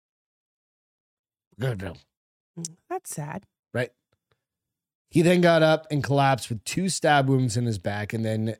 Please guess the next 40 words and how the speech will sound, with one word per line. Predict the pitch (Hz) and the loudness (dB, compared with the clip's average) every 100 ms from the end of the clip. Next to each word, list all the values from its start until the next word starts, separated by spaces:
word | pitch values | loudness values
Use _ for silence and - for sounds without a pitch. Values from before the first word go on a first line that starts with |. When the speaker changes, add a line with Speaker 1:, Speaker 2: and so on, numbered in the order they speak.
| _ _ _ - | _ _ _ -4
Speaker 1:
as | 135 107 | -2 0
well | 143 143 | 2 2
as | 135 107 101 147 | 2 -2 -8 -12
the | 123 123 117 117 117 113 | -6 -2 0 0 -2 -2
detached | 101 123 - 139 131 - | -4 -6 -2 0 0 -2
knife | 113 110 117 120 - | -4 -4 -4 -6 -10
blade, | 92 82 90 _ _ _ - | -14 -14 -16 _ _ _ -6
which | 127 - | -6 -2
broke | 135 139 135 | 2 2 2
off | 139 131 127 | 2 2 0
in | 120 | -2
the | |
Speaker 2:
Holy | 117 196 | 0 0
Speaker 1:
attack, | 123 208 | 0 0
Speaker 2:
fuck. | - | -2
Speaker 1:
still | - 160 156 | -4 0 0
lodged | 139 143 139 131 | 2 2 2 -2
inside | 127 - 123 107 | -4 -2 -2 -2
him. | 95 95 | -6 -12
He | _ _ | _ _
was | 123 131 | -4 2
later | 147 139 131 | 2 2 0
pronounced | 131 117 110 - | -2 -4 -6 -6
dead, | - 98 95 | -4 -4 -6
right? | 110 110 _ _ _ - - - | -12 -12 _ _ _ -20 -4 2
The | 160 | 2
video | 120 127 180 208 226 226 | 2 2 4 6 6 6
on | 226 214 | 6 4
this | 214 - - | 2 0 2
fucking | 208 196 202 175 | 2 2 2 0
creep, | - 185 208 214 - | 2 2 2 0 -2
he's | 151 135 | -2 0
a | 139 | -2
sociopath. | - 143 123 104 - - | 0 0 0 -6 -10 -14
He's | 131 117 | -8 -4
a | 127 | -2
hundred | 151 131 | -2 -4
percent | 127 127 | -4 -6
a | 110 | -4
sociopath. | 120 - - 85 | -6 -6 -10 -16